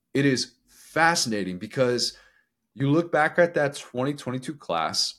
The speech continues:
and now we have the context of what happened with Jimbo and that they were never able to quite make it work. And there still are gonna be some good players, obviously, from that class.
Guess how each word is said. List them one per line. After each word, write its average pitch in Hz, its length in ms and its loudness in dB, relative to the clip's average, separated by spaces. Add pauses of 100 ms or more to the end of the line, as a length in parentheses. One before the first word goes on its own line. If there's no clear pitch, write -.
(480)
and 110 260 -2
now 123 500 2 (100)
we 113 140 0
have 117 280 0
the 117 80 -8
context 107 600 -4
of 85 100 -10
what 107 160 -2
happened 113 420 -2
with 107 140 -8
Jimbo 107 580 2
and 92 160 -6
that 85 160 -6
they 98 80 -4
were 95 100 -4
never 110 300 0
able 107 160 -2
to 95 60 -6
quite 107 360 -6
make 107 200 -8
it - 100 -14
work. 101 300 -6
And 104 100 -6
there 120 80 -2
still 156 240 2
are 131 100 6
gonna 120 140 0
be 113 100 -4
some 110 200 -6
good 120 240 0
players, 110 400 2
obviously, 98 300 -6
from 104 200 -8
that 98 160 -6
class. 101 380 -2